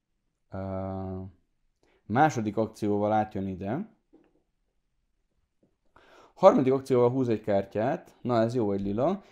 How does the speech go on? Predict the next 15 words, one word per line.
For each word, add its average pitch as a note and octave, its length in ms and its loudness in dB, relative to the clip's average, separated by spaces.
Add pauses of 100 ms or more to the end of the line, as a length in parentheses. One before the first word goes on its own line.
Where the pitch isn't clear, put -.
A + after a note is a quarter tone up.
El E3+ 180 4
kell B2+ 120 6
dobnia, A#2 420 4
hogy G#2+ 180 -4
hét A#2+ 340 -4
kártya G#2+ 260 -2
legyen G#2 180 -2
csak G2+ 180 -8
kezében. C3+ 480 -4 (360)
Eldobja A2 500 2
ezt, - 560 -6 (1300)
amit G2 220 -8
amúgy G2 180 -2
is F#2+ 140 -10
elfordított. G#2 840 -6